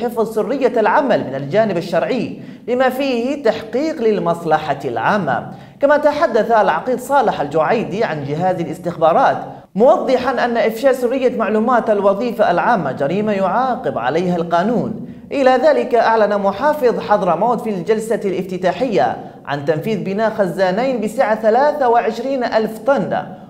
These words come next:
وضمن عدد من المشاريع لتعزيز أداء فرع شركة النفط في المحافظة،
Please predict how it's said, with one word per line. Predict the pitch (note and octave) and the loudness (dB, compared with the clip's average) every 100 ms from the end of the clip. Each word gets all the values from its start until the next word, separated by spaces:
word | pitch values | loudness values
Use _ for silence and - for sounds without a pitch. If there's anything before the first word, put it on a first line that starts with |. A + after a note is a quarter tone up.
| - | -8
وضمن | B2+ C3 A2 G2+ D3 F#3 A3 G#3+ | 0 2 2 0 0 0 0 0
عدد | D3 F#3 G#3 B3+ | 0 0 2 2
من | G#3+ A3 | 2 0
المشاريع | G3+ G3 G#3+ G#3 C#4 | 0 0 2 2 2
لتعزيز | A3+ A3 A3+ G#3+ C#4 A#3+ | 0 0 0 -2 -2 0
أداء | A3 A#3+ C4 | 2 4 2
فرع | A#3 A#3+ G3+ | 2 2 2
شركة | - B3 A3+ G#3+ G#3 | 0 -2 0 0 0
النفط | A3 D4 A#3 | -2 -2 -4
في | - C4+ | -2 -4
المحافظة، | A3 F3 G#3+ C4 D#3 C3+ A2+ | -2 -2 0 2 2 0 -2